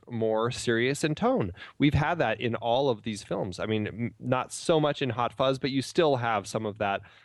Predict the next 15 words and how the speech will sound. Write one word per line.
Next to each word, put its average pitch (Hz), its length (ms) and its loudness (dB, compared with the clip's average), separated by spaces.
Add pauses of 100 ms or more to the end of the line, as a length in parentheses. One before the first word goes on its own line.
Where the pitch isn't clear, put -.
(180)
uh, 101 520 0
you 107 140 -8
know, 98 140 -2
the 95 120 -2
character 107 720 2 (100)
development 104 540 2
as, 98 420 0
as 101 220 0
Nicholas 107 340 2
Angel 110 320 0
is 98 120 -2
trying 104 380 0
to 95 240 0
kind 101 200 -2
of 90 100 -4